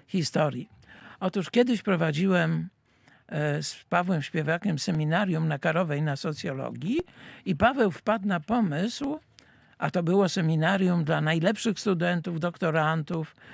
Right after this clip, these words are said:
e, ludzi, no, z których powstały dwie takie lewicowe, e, e, formacje, krytyka polityczna i, e, kultura liberalna, więc to, mm, dość ciekawe towarzystwo było. Paweł kiedyś wpadł na pomysł, żeby Leszka zaprosić.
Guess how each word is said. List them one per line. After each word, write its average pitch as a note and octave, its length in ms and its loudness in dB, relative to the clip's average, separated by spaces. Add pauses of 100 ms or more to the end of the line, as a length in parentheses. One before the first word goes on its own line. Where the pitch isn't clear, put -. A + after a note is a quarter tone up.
(220)
e, E3+ 360 -2
ludzi, F3 560 0
no, F#3 180 2
z - 80 -8
których F3 280 0
powstały D#3+ 580 -2
dwie D#3 300 -2
takie D#3 340 -4
lewicowe, D#3 760 -2 (540)
e, F3 360 -2
e, E3 180 -2
formacje, D#3+ 640 0
krytyka D3+ 480 -4
polityczna D#3 840 -4
i, D#3+ 320 -2 (380)
e, D#3+ 340 0
kultura E3 580 -2
liberalna, D3 960 -4
więc F#3 240 -4
to, E3 120 0
mm, G#3 760 -4
dość A3 280 -2
ciekawe C#3+ 380 -2
towarzystwo C#3 640 -8
było. D#3 360 -4 (640)
Paweł A3+ 280 4
kiedyś F3+ 280 2
wpadł A3 240 -2
na F#3 100 2
pomysł, A3+ 320 2
żeby G#3+ 180 2
Leszka A3+ 400 0
zaprosić. - 640 -6